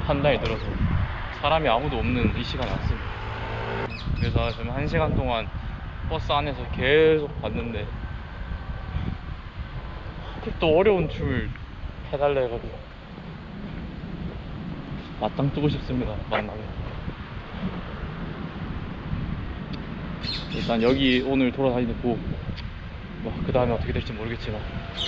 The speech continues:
일단 여기서 춤부터 추고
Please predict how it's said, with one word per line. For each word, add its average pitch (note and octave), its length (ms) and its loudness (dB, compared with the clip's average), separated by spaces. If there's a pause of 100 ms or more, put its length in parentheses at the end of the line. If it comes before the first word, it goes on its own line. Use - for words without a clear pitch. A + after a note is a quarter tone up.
(200)
일단 A#2 160 2
여기서 D#3 300 10 (1080)
춤부터 G3+ 320 8
추고 F#3 280 8